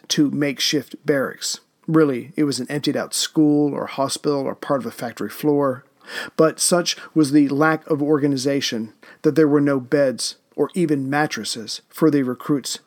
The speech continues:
to sleep on. Some were still hungover from their celebratory goodbyes from their friends as they were off to kill the Germans. Day one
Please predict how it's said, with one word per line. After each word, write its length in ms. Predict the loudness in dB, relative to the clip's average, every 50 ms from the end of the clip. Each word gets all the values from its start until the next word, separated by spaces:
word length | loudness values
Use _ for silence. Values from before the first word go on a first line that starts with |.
| _ -12
to 100 | -6 -4
sleep 380 | -4 0 0 0 -2 -2 -4
on. 200 | -12 -14 -14 -18 _ _ _ _ _ _ _ _ _ _ _ _ _ _ _ -20 -20 -20 _ -6
Some 500 | -2 2 2 4 4 2 0 -2 -4 -4
were 260 | 0 2 2 2 0 _ -6
still 320 | -6 -2 2 2 2 2
hungover 560 | 2 2 2 2 2 2 0 0 -2 -4 -6 -8 -14 -18 -14
from 240 | -6 0 2 4 4
their 220 | 4 2 2 0 -4
celebratory 800 | -4 -2 0 2 4 4 2 0 0 -2 -2 -2 -2 -2 -4 -8 _ _ _ -2
goodbyes 760 | 2 2 2 4 2 0 0 0 -2 -4 -8 -8 -8 -8 -8 -8 _ _ _
from 260 | -2 0 2 2 2
their 120 | 0 -2
friends 540 | -6 -4 -4 -4 -4 -4 -6 -8 -10 -10 -12 _ _ -20 -12 -2
as 180 | 0 0 2 4
they 120 | 4 2
were 200 | 2 0 -2 0
off 380 | 0 -2 -2 -2 -6 -14 -16 -20 _ _ _ _ _ _ _ -8
to 100 | -8 -6
kill 240 | -4 -2 -4 -4
the 120 | -4 -6 -10
Germans. 580 | -8 -8 -8 -8 -10 -12 -14 -10 -10 -10 -10 _ _ _ _ _ _ _ _ _ _ _ -18 -16 -14 -14 -10 -4
Day 220 | 4 6 6 6 6
one 420 | 6 4 4 4 4 2 -2 -6